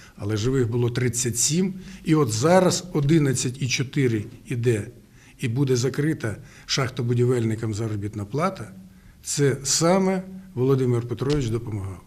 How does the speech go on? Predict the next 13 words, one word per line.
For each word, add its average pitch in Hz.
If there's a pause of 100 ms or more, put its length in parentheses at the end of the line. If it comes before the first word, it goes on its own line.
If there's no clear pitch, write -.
(260)
Він 190
збирав 156
волинських 135
депутатів, 160 (600)
він 139
доказував 120 (560)
це 120
на 117 (720)
рівні 143
Києва, 123
президента 120
і, 110 (260)
м, 107